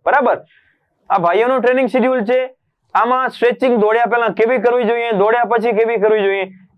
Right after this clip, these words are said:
એ બી સી ડ્રિલ કેવા કેવા પ્રકારની હોય છે, પાર્ટનર સ્ટ્રેચિંગ કેવી હોય છે, પેટની એક્સરસાઇઝ કઈ કઈ છે, કેવી રીતે કરી શકાય, આમાં તમામ પ્રકારનું આવું લખેલું છે.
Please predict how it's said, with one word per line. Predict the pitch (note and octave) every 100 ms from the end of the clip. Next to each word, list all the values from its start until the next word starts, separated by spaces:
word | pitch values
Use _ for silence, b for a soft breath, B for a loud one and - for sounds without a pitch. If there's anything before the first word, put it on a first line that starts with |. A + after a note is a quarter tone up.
| -
એ | G#3+
બી | A3+ C4
સી | B3
ડ્રિલ | G#3+ B3 B3+ F#3+
કેવા | A#3 B3+
કેવા | G#3+ B3+ A#3+
પ્રકારની | A3 A#3 A3+
હોય | A3 G#3
છે, | F#3+ G#3 G3+ _ _ _ _
પાર્ટનર | A3 A#3+ A#3 B3
સ્ટ્રેચિંગ | A3+ B3+ A3 B3
કેવી | A3+ A#3 A#3
હોય | G#3 F#3+
છે, | G3 G3 G3 b b _ -
પેટની | B3+ A3+ B3
એક્સરસાઇઝ | C4 - C4+ A#3+ C4 B3
કઈ | - B3
કઈ | B3 B3+ A3
છે, | B3+
કેવી | B3+ A#3+
રીતે | B3 A3+
કરી | A3 A3+
શકાય, | A3 G3+ G#3 G3+ _ _ _
આમાં | G3+ B3+ A3+
તમામ | A#3+ A#3+ C#4
પ્રકારનું | A#3+ B3+ C4+ C4+
આવું | C4+ C4
લખેલું | B3+ C#4 C4+
છે. | A3+ C4 E3+